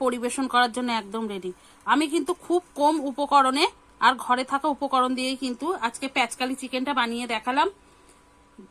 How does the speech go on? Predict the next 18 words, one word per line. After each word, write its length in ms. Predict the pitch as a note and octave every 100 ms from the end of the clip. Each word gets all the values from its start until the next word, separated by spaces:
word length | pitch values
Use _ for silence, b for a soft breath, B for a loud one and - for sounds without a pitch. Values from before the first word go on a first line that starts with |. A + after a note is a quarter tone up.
| -
খেতে 240 | C4+ C#4+ D#4+
কিন্তু 160 | E4+ D4+ D4
বন্ধুরা 400 | D4 D4+ D4 D#4+ E4
খুবই 220 | D4 C#4+ D#4 A#3+
অসাধারণ 460 | B3 D4+ D4 C#4 C#4+
হয়, 120 | D#4 - A#3+
একবার 240 | A#3 D4 C#4+
না 80 | B3 A#3+
বানিয়ে 280 | B3 B3+ C4+ C#4
খেলে 180 | B3+ C4
বুঝতেই 320 | A#3 - C4+ C#4
পারবে 200 | B3 A#3 C4
না 60 | D4+ A#3+
কতটা 300 | A3+ A#3+ B3+
সুন্দর 280 | - A#3 A#3 A3+
লাগে 180 | A3 A3+ -
খেতে। 220 | A3+ C#4 F#4 b b b b -
ভাত 260 | B3+ C4+